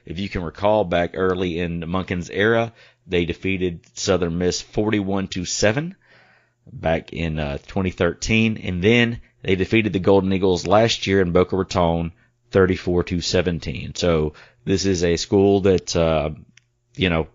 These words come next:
ha-, has found some success recently, and one that we feel like traditionally we probably should beat. So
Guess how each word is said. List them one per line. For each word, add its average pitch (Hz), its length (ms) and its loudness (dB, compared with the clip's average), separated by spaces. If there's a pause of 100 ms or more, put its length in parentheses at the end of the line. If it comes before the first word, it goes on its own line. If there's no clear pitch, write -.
ha-, 85 280 -4
has 78 400 -4 (400)
found 92 240 2
some 82 180 -6
success - 460 0
recently, 139 640 0
and 90 220 0
one 107 280 0
that 92 180 2
we 92 120 2
feel 92 200 0
like 90 220 2
traditionally 107 500 0
we 98 100 0
probably 92 320 0
should 92 180 -2
beat. 78 300 -10
So 87 320 2